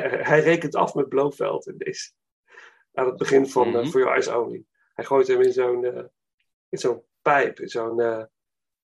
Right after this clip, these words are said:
Speaker 1: wat is het?
Speaker 2: Ja, een
Speaker 1: Een soort
Speaker 2: afvoer, hè?
Speaker 1: schor-,
Speaker 2: Een,
Speaker 1: eh,
Speaker 2: eh, schoorsteen,
Speaker 1: ja,
Speaker 2: schoorsteen.
Speaker 1: schoorsteen, eh, schoorsteenpijp, gooit hij.
Speaker 2: Ja.
Speaker 1: <laughs> In zo'n
Speaker 2: Ja,
Speaker 1: rolstoel,
Speaker 2: dat, eh,
Speaker 1: huppakee, weg
Speaker 2: in zo'n
Speaker 1: ermee.
Speaker 2: rolstoel, ja. Dat,
Speaker 1: Ja.
Speaker 2: ehm, eh,
Speaker 1: Ja.
Speaker 2: ja,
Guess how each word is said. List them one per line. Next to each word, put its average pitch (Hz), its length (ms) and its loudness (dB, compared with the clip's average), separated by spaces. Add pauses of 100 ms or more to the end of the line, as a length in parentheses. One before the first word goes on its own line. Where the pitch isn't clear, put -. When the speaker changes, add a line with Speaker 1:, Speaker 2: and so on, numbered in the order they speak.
(160)
Speaker 1:
wat - 100 -2
is 147 100 0
het? 147 160 2
Speaker 2:
Ja, 117 80 -2
een 107 60 -2
Speaker 1:
Een 113 60 -6
soort - 140 -2
Speaker 2:
afvoer, 151 300 0
hè? 117 100 0
Speaker 1:
schor-, 220 160 6
Speaker 2:
Een, 185 80 0
Speaker 1:
eh, 185 140 6
Speaker 2:
eh, 131 60 -2
schoorsteen, 180 540 0
Speaker 1:
ja, 139 60 2
Speaker 2:
schoorsteen. 170 260 4
Speaker 1:
schoorsteen, 170 540 4
eh, 135 120 0
schoorsteenpijp, - 800 -6
gooit - 280 -6
hij. - 100 -14 (380)
Speaker 2:
Ja. 113 320 -4
Speaker 1:
<laughs> - 920 -6
In 185 120 8
zo'n 170 180 8
Speaker 2:
Ja, - 60 6
Speaker 1:
rolstoel, 165 360 4
Speaker 2:
dat, 139 40 4
eh, 151 60 4
Speaker 1:
huppakee, 151 480 4
weg 160 120 -2
Speaker 2:
in 123 80 -4
zo'n 110 140 -2
Speaker 1:
ermee. 110 120 -2
Speaker 2:
rolstoel, 117 300 -4
ja. 107 280 -2
Dat, 107 220 -10
Speaker 1:
Ja. 107 320 -6
Speaker 2:
ehm, 104 180 -10 (680)
eh, - 120 -18
Speaker 1:
Ja. - 180 -12
Speaker 2:
ja, 107 420 0